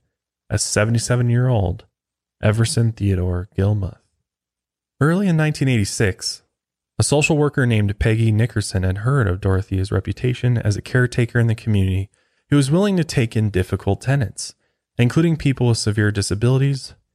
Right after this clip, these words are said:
or mental illness. She hosted Alcoholics Anonymous meetings at the boarding house and offered recovering alcoholics and drug addicts a safe place to stay. She even helped tenants sign up for Social Security benefits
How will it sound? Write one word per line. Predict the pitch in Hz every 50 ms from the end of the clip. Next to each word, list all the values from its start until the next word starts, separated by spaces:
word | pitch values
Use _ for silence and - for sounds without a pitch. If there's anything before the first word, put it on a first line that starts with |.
| _ _ _ _ _ _ _ _ _ _ _ _ -
or | 107 104 104 101
mental | 98 90 87 90 - - - -
illness. | 107 117 110 98 85 - - - - - _ _ _ _ _ _ _ _ _ _ _ _ _ _ _ _ -
She | - - 135
hosted | 143 165 175 - - 165 - -
Alcoholics | 127 135 139 - 143 135 139 127 139 131 - -
Anonymous | 123 117 110 110 113 113 110 -
meetings | 92 101 101 107 113 120 120 123
at | 110 -
the | - 104
boarding | 110 123 131 127 120 107
house | 104 101 92 87 87 - -
and | 95 82
offered | - 95 101 - - 104 101
recovering | 98 95 - - - 107 113 110 110 - -
alcoholics | 101 104 - - - 110 98 95 95 - -
and | 92 90
drug | 107 110 110 107
addicts | 98 92 90 92 90 - -
a | 101
safe | - - 95 90 90 -
place | - 90 92 -
to | - 98
stay. | - - - 110 110 104 98 95 - - _ _ _ _ _ _ _ _ _ _ _ _
She | - - 160
even | 175 175 165 147
helped | 147 151 143 - -
tenants | - 131 135 139 147 -
sign | - - 113 110 113
up | 120 117 - _
for | - 113 110
Social | - - - 107 113 - - 117 113
Security | - - - - - - - 139 143 131 110
benefits | 101 - 85 87 87 - - - - - - - - -